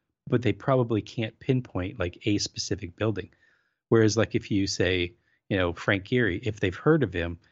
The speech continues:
they're gonna say, "Oh, that guy that, you know, does, like, the really crazy warpy buildings and all that other stuff," you know, and then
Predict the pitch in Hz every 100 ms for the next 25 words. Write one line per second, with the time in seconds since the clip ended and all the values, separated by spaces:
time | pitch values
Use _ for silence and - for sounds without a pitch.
0 | _ - 104 107 113 160 156 110 101 120
1 | 117 107 104 117 98 98 104 110 - -
2 | 90 117 104 - 113 110 110 104 101 -
3 | - _ _ - 123 127 123 117 120 131
4 | 135 135 120 120 131 131 143 - 151 156
5 | - - _ - 101 95 110 110 104